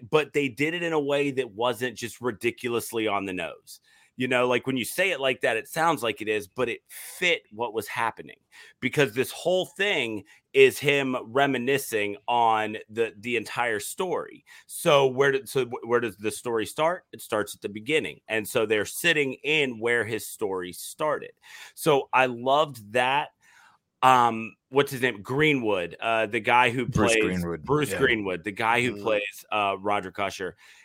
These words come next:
Speaker 1: is just immediate. He comes out of the gate just banging on all eight
Speaker 2: Mm-hmm.
Speaker 1: cylinders.
Speaker 3: Who is
Speaker 1: Like
Speaker 3: not the original casting for, for Roderick, right?
Speaker 1: Mm-hmm.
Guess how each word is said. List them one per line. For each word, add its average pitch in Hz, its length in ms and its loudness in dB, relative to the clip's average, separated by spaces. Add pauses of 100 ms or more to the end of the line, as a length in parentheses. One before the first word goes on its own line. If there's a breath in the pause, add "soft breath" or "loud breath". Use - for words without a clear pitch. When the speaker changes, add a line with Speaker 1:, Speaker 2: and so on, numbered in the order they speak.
(140)
Speaker 1:
is 113 240 2
just 104 560 0 (440)
immediate. 135 480 4
He 123 180 -4
comes 139 320 0
out 110 180 4
of 92 80 -6
the 85 200 -8
gate 120 400 -2
just 104 260 -8
banging 131 380 2
on 98 120 -4
all 98 220 0
eight 78 120 -6
Speaker 2:
Mm-hmm. 69 80 -12
Speaker 1:
cylinders. 82 480 -8
Speaker 3:
Who 156 120 4
is 151 60 4
Speaker 1:
Like 110 80 4
Speaker 3:
not 160 220 8
the 208 100 4
original 120 880 2 (560)
casting 139 600 2
for, 82 380 -6
for 101 160 -4
Roderick, 82 560 -8
right? 101 320 -2
Speaker 1:
Mm-hmm. 143 80 -6